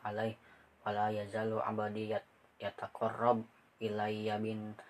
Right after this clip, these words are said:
nawafili hatta uhibbu, fa idza akhbabtuhu kuntu sab'ahu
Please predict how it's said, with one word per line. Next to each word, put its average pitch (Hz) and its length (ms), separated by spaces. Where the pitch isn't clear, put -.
nawafili 110 800
hatta 107 560
uhibbu, 110 560
fa - 80
idza 110 400
akhbabtuhu 107 1040
kuntu 110 560
sab'ahu 107 960